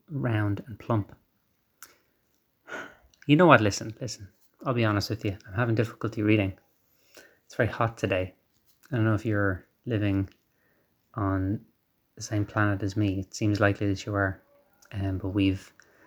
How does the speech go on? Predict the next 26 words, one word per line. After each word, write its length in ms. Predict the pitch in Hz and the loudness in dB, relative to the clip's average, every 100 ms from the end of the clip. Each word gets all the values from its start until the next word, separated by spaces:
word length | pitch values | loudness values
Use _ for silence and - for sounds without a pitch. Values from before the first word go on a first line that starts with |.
| _ _ | _ _
broken 540 | - 117 120 117 107 95 | -2 0 0 0 0 -2
the 100 | - | -8
climate, 500 | - 117 120 101 101 - _ _ _ | -6 2 2 2 -2 -10 _ _ _
unfortunately. 760 | 107 - 95 - 98 101 98 - _ _ _ - _ _ _ _ _ - | -6 -2 -2 -2 -8 -4 -6 -8 _ _ _ -20 _ _ _ _ _ -6
Um, 580 | 101 98 98 95 95 - _ - | -2 0 0 0 -2 -6 _ 0
we, 340 | 113 107 101 | 4 4 4
as 120 | 107 | 0
a 40 | 95 | -2
species, 600 | - 110 104 98 87 - _ _ _ - | 0 -2 0 -2 -4 -10 _ _ _ -14
are 80 | 110 | -8
feeling 220 | 107 101 | -4 0
that. 200 | 98 95 _ _ _ - _ _ - | 0 -2 _ _ _ -20 _ _ -6
And 180 | 101 95 | -4 -2
it's 240 | 92 - | -4 -6
now 200 | 123 101 | -2 0
uncomfortably 520 | 98 120 113 98 101 | 0 0 -2 0 2
hot 300 | 95 104 - _ _ - | 4 4 2 _ _ -4
for 200 | 101 95 | 2 2
us. 220 | 92 - - _ _ _ _ _ - | 2 -4 -12 _ _ _ _ _ 0
We 80 | 113 | 4
didn't 200 | 131 139 | 6 6
know, 220 | 139 135 | 6 4
well, 300 | 139 131 98 | 4 2 2
we 80 | 92 | 2
did 160 | 95 | 0
know. 240 | 95 95 | -2 -6